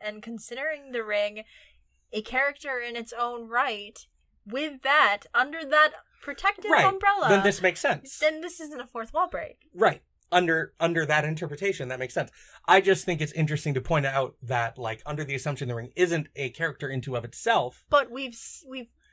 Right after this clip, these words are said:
Speaker 2: But we, we talk about that a lot because it's a really interesting way to read things.
Speaker 1: But I think that they work so hard at establishing the fact that the ring is a character and has agency in its own right.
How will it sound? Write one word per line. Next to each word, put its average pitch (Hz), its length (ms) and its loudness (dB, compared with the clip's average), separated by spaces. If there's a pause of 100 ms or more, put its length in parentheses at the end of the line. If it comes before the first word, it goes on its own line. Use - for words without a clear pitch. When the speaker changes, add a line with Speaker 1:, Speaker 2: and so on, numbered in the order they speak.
(180)
Speaker 2:
But 175 280 6
we, 175 160 2
we 185 180 -4
talk 262 220 0
about 185 200 4
that 156 100 4
a 147 40 2
lot 143 160 6
because 151 220 -4
it's 147 120 -6
a 156 40 -4
really 156 220 -2
interesting 151 500 -2
way 139 120 0
to 127 80 0
read 165 340 -6
things. 107 500 -16
Speaker 1:
But 277 300 0 (340)
I 262 140 -4
think 302 280 -12
that 302 180 -8
they 269 100 -6
work 277 260 -6
so 269 240 -8
hard 262 500 0
at 233 120 -4
establishing 254 720 -8
the 226 60 -16
fact 226 280 -10
that 240 140 -10
the 226 220 -10
ring - 360 -8
is 320 300 -4
a 233 60 -6
character 214 520 -8
and 185 180 -10
has 311 340 -4
agency 220 600 -12
in 233 140 -8
its 233 180 -12
own 208 200 -12
right. 220 360 -8